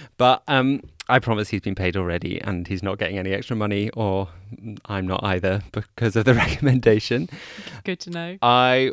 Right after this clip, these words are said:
Speaker 1: watched a l-, the live stream of a wonderful performance of Handel's Messiah from Cadogan Hall in London.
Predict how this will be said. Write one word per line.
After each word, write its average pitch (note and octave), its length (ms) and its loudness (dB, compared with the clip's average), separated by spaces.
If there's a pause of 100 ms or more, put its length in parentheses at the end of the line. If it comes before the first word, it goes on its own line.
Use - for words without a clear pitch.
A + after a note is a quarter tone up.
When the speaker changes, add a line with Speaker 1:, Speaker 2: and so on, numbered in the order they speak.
Speaker 1:
watched A#2+ 500 -2
a - 80 -12
l-, G#2+ 360 -4
the A2 120 -4
live C3 380 2
stream A2+ 320 -4
of G#2 220 -4
a A2 120 -2
wonderful A2 800 -2
performance F#2 540 -10
of F#2 200 -6
Handel's F2+ 760 -6
Messiah G2 800 -6
from F#2+ 440 -8
Cadogan F#2+ 420 -6
Hall F2+ 320 -6
in F#2 200 -10
London. F2+ 440 -10